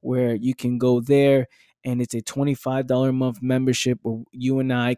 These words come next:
come together every Tuesday night, right? It's a group of us, a group of like-minded individuals. If you wanna tune in every Tuesday nights at nine P M, we, uh, we talk about impor-, important topics, um,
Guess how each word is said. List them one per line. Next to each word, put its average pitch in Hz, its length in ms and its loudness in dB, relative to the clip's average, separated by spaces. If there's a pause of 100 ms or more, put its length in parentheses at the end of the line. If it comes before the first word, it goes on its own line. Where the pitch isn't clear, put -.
(120)
come 127 220 -4
together 123 560 0
every 127 280 -2
Tuesday 131 560 0
night, 120 460 0 (120)
right? 120 220 -2
It's - 160 -8
a 117 40 -6
group 143 320 -2
of 127 160 0
us, 127 260 2 (140)
a 113 120 -10
group 135 260 -2
of 117 180 0
like-minded 131 640 2
individuals. 127 720 0
If 104 140 -12
you 120 60 -6
wanna 117 180 -2
tune 131 260 0
in 123 220 2 (460)
every 120 160 0
Tuesday 127 420 2
nights 123 280 0
at 117 100 -6
nine 120 360 -2
P 131 200 -4
M, 123 220 -2 (400)
we, 120 320 2
uh, 110 340 0
we 120 80 -2
talk - 320 -2
about 127 220 2
impor-, 127 300 4 (100)
important 139 480 2
topics, - 600 2 (520)
um, 117 580 4